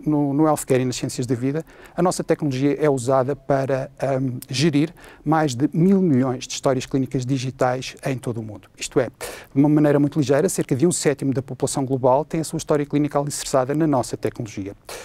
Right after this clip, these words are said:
Se vamos aos serviços financeiros, a nossa tecnologia é usada para suportar cerca de quinze por cento do volume global diário de transações em bolsa. Isto é, ahm, emblemático daquilo que é a nossa pegada,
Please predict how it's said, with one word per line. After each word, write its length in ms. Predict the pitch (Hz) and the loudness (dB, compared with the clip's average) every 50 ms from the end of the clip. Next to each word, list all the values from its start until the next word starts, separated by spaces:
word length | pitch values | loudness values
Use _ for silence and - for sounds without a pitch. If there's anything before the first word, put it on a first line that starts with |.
| - - - | -18 -18 -12
Se 160 | - - - | -10 -4 0
vamos 180 | 131 135 127 139 | 0 2 2 2
aos 100 | 131 - | 0 0
serviços 300 | 160 131 139 139 - - | 0 0 0 -2 0 0
financeiros, 480 | 170 165 160 - - 160 151 165 170 | 0 0 0 0 0 0 0 0 0
a 40 | 190 | -2
nossa 200 | 185 180 - 180 | -2 -2 -2 -2
tecnologia 540 | - - 165 - 175 156 135 139 156 156 156 - | -2 -2 -2 0 -2 -2 -2 -2 -2 -2 0 2
é 80 | 160 | 2
usada 320 | 160 147 123 151 147 147 160 | 2 2 2 2 0 0 0
para 140 | - 160 | -4 -6
suportar 400 | - - - - - - 147 143 | -6 -6 -8 -8 -2 0 0 0
cerca 260 | - - - - - 147 | 0 -2 -6 -4 -2 -4
de 80 | - | -4
quinze 300 | - - 208 208 202 - | -2 0 0 0 0 -4
por 100 | - - | -10 -14
cento 340 | - - 185 151 110 - - - | -4 0 0 0 0 -2 -4 -4
do 80 | 131 | -4
volume 340 | 123 113 117 131 131 123 113 | -2 0 0 0 0 0 0
global 380 | 104 127 139 113 123 117 117 117 | 0 0 0 2 2 2 0 0
diário 480 | 117 123 147 147 139 127 127 131 165 - - - - - _ - | -2 0 0 2 2 2 2 -2 -6 -8 -12 -18 -20 -20 _ -4
de 100 | 131 143 | -4 -2
transações 800 | 139 165 156 143 143 135 - - - 147 135 135 143 - - - - - - | 0 2 2 2 2 0 0 -2 -4 -4 -4 -4 -6 -8 -10 -14 -18 -8 -4
em 100 | 151 139 | -4 -2
bolsa. 380 | 120 117 120 104 110 - - - - _ - - - - - - - | -2 -2 -4 -6 -6 -10 -16 -18 -20 _ -16 -16 -16 -16 -16 -8 -6
Isto 400 | 143 135 - - - 214 - - - | -6 -6 -4 -4 -4 -4 -4 -4 0
é, 220 | - 156 160 160 - - | 2 2 4 2 2 0
ahm, 260 | 147 143 139 139 143 - | -2 0 0 -2 -4 -2
emblemático 680 | - 156 151 143 139 147 139 127 131 - - - - 170 | -2 -2 0 0 2 2 2 2 0 -4 -8 -8 -4 -4
daquilo 300 | 160 160 - - 160 147 | -4 -2 -2 -2 -4 0
que 120 | - 160 | 2 2
é 60 | 151 | 2
a 20 | 151 | 4
nossa 240 | 156 151 - 160 | 2 0 -2 -4
pegada, 560 | - - 156 147 120 139 120 120 120 135 147 | 0 0 0 2 4 2 2 2 0 -4 -8